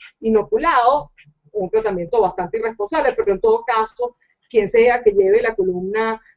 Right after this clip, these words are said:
Un grano de maíz fue citado en su momento por el finado Chávez, siempre citado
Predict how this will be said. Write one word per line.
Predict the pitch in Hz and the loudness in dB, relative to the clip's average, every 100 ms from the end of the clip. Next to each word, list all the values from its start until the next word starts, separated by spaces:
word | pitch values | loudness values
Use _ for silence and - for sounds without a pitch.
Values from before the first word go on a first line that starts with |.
| _ | _
Un | 214 220 | 0 0
grano | 226 220 240 | 0 0 -2
de | 226 | -2
maíz | 240 330 311 | -2 -2 0
fue | - | -2
citado | - 220 220 214 220 | -4 -4 0 2 0
en | |
su | 226 | -2
momento | 196 175 175 170 220 | -6 -8 -6 -4 -4
por | 202 | -2
el | 165 143 | -4 -8
finado | 170 170 170 | -10 -8 -8
Chávez, | - 269 269 247 226 220 | -4 0 4 4 4 2
siempre | 262 233 214 - | 0 -2 0 -2
citado | 196 190 269 - 339 349 | -2 -4 -2 0 0 -2